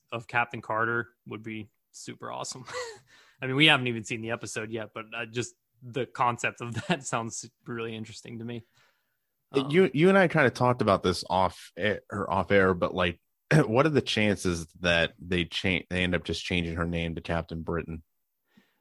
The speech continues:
Speaker 1: They
Speaker 2: at one
Speaker 1: could do
Speaker 2: point?
Speaker 1: it. Um, the only thing I think that would prevent it is, you know, then you're kind of ruling out the possibility.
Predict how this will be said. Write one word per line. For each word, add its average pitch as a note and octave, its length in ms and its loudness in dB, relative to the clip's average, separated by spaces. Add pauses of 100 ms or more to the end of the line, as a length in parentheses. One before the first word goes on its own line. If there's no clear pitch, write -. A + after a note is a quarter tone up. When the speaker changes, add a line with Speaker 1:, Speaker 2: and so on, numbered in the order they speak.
(100)
Speaker 1:
They - 80 0
Speaker 2:
at F2 80 4
one - 200 4
Speaker 1:
could - 60 -8
do - 80 2
Speaker 2:
point? F3 140 4
Speaker 1:
it. - 140 -4 (400)
Um, C#3 420 0 (320)
the E3+ 80 -4
only G3+ 300 -2
thing D#3 380 -4 (420)
I C3+ 180 -2
think B2+ 300 -8
that B2+ 120 -6
would A2+ 160 -12
prevent B2 440 -2
it A#2 160 -4
is, A2+ 500 -10 (240)
you A#2 80 -12
know, A2 160 -2
then A#2+ 300 0
you're A#2+ 160 -2
kind B2+ 300 0
of A2 160 -2
ruling A#2 360 -6
out A2 220 -10
the - 80 -18
possibility. A2 960 -4